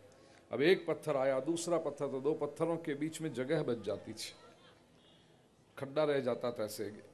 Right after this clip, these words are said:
एक सपाट तो पत्थर होते नहीं थे, आकार अलग-अलग, तो पत्थरों के बीच में जगह। गिलहरी ने सोचा कि इसके ऊपर से अगर प्रभु जाएंगे, उबड़ खाबड़ है, प्रभु के चरणों को परिश्रम होगा,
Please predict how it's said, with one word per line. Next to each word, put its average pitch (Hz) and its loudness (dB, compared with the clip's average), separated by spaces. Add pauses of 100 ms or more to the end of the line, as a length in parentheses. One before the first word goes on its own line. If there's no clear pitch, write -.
(380)
एक 110 -10
सपाट 127 2
तो 139 2
पत्थर 127 0
होते 131 2
नहीं 165 4 (100)
थे, 170 0 (760)
आकार 131 0
अलग-अलग, 135 0 (180)
तो 151 -10
पत्थरों 185 0
के 160 0
बीच 160 0
में 135 -2
जगह। 139 2 (600)
गिलहरी 175 0
ने 220 -2
सोचा 160 -4
कि 170 -4
इसके - -4
ऊपर 170 0
से 165 -4
अगर 156 -2
प्रभु 143 -4
जाएंगे, 123 -4 (1120)
उबड़ 127 0
खाबड़ 110 0
है, 101 -8 (920)
प्रभु 120 -4
के 156 -6
चरणों 127 -2
को 151 -8
परिश्रम 143 -6
होगा, 98 -12